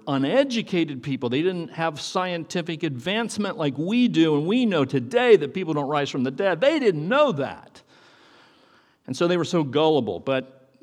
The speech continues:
we can see that it's not the case at all. These women didn't expect Jesus to rise from the dead, even though Jesus said that he would. They were coming with spices, expecting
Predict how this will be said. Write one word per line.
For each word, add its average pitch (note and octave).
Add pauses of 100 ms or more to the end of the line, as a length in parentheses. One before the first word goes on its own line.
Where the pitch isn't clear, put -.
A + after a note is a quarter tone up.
we D3
can B2+
see E3+
that B2+
it's B2
not D3+
the -
case C#3+
at C3+
all. E3+ (240)
These A#3+
women C#3+
didn't G#2
expect G2+
Jesus G2+ (140)
to -
rise G2+
from A2+
the F#2
dead, F#3+ (220)
even G#3
though A#3+
Jesus A#3+
said C4
that D#3
he C3+
would. G#2 (160)
They D#3+
were C3+
coming D3
with D#3
spices, D3
expecting C3+